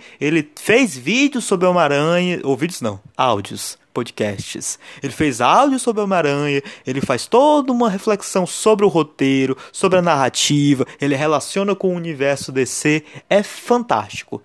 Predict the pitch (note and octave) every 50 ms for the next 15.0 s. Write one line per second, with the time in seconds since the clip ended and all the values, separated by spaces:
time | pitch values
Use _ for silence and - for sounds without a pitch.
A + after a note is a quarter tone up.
0 | _ - - _ D3 D3+ D3 B2 B2+ F3+ G#3 G3+ - G3+ F3+ D3+ D3+ F3 A3+ C4+
1 | C#4 - A3+ G3 - - E3 E3 F#3 G3 G#3 G#3+ G3 - F3 D3 C3 C#3+ F3 G#3
2 | G3+ - C3+ A#2+ C#3+ G3 C4+ D#4 - - A#3 F#3+ E3+ F#3 - - G3+ F#3 - G3
3 | G#3 A#3+ A#3+ G#3+ G3+ E3+ E3 D#3+ C3+ D3 E3+ - - D#3+ - - C#3+ C#3 C#3+ D3
4 | - _ _ _ _ _ - - - - - - - _ _ _ _ - C#3 D3
5 | C#3 C#3 D3+ C#3+ D3 C#3+ C#3 C3 - C#3 B2 - - C#3 C3 - - C3 B2 A#2
6 | - B2+ - C3 B2 - - - C3+ B2 A#2+ A#2 A#2 A#2 A2+ - - _ _ _
7 | _ _ _ _ _ - C3 B2+ D#3 G3 G3 E3 C#3+ D3 C3+ - - D#3 D#3+ E3+
8 | F#3 A3+ G3 F3+ - - C#3+ - - E3+ - - F3+ A#3+ C#4 D3 B2 C3 E3+ F#3
9 | - - B2 A#2 A2+ G2+ - _ _ _ _ C3 C#3+ - _ _ _ _ _ _
10 | _ _ _ _ _ _ _ _ - - - - - - A#2+ B2 D#3+ A#3+ - -
11 | - - _ _ _ _ _ _ _ _ _ _ _ _ _ _ _ - C3 A#2+
12 | A#2 A#2 A#2 A2+ A2+ C3 D#3 F3 D3+ - - B2+ A#2 C3 - G3+ F#3+ F3 G#3 B3+
13 | - D3+ C#3 - C#3+ C3 - - D3+ D#3+ D#3+ D3+ - - C#3 A#2+ - C#3 B2+ A#2+
14 | A#2+ A#2 A#2 A2 A#2 G2+ G#2 C3 F3+ A3+ B3+ D#3+ D#3+ F3+ D#3 A#2+ A2+ A2+ C3+ F3+